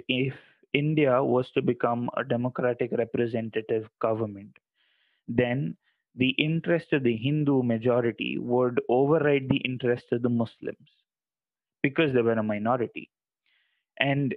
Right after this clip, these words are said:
he mentions that, eh, eh, and he draws an ano-, analogy with the game of dice. He says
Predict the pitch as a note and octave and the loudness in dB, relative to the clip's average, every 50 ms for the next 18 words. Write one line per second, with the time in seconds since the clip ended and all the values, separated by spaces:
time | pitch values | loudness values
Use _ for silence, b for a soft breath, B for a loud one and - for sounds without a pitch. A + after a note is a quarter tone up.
0 | - - C#3 D#3+ D3 C#3+ D3 D#3 E3 - F#3+ F#3+ F3 D3+ C#3 D#3 D3+ D3 D3 D3 | -4 -2 -2 0 2 2 2 0 0 0 0 0 0 0 2 2 2 2 2 0
1 | - - - _ _ _ _ _ _ _ _ _ _ _ _ _ - - C#3+ D#3 | -4 -10 -14 _ _ _ _ _ _ _ _ _ _ _ _ _ -2 0 0 0
2 | - - C3+ D#3+ D#3 - - - C#3+ D3 D3 D#3 D#3 D#3 C3 C#3+ D3+ E3 D#3+ F#3+ | 0 0 0 0 -2 -4 -4 -4 -4 -2 0 0 0 2 2 2 2 2 2 0
3 | F3+ D3 C3 A#2+ A#2+ A#2 A#2+ - - - B2 B2 B2+ B2 C3 C#3+ D3+ C#3 C#3 D3+ | 0 0 0 2 2 2 0 0 -2 -4 -2 0 2 2 2 2 0 0 0 0
4 | D3+ D#3 C#3+ B2 A#2+ A#2+ A#2 - B2 A2+ A#2 A#2+ C3 C3+ B2 A2 - - A2+ A2 | 0 2 2 2 2 2 2 0 -2 0 0 0 2 0 0 -2 -2 -2 -2 0
5 | A2+ B2 B2 - - - B2+ B2 - D3 C3+ C3+ C#3+ C#3 B2 | -2 -2 -4 -8 -6 -6 -6 -4 0 0 2 2 2 0 -2